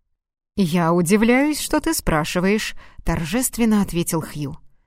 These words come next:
"Естественно, почту за честь". "Хорошо",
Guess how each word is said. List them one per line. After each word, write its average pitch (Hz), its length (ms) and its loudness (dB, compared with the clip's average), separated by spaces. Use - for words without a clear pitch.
"Естественно, 156 920 -4
почту 170 500 -2
за 180 180 2
честь". - 560 -4
"Хорошо", 208 760 0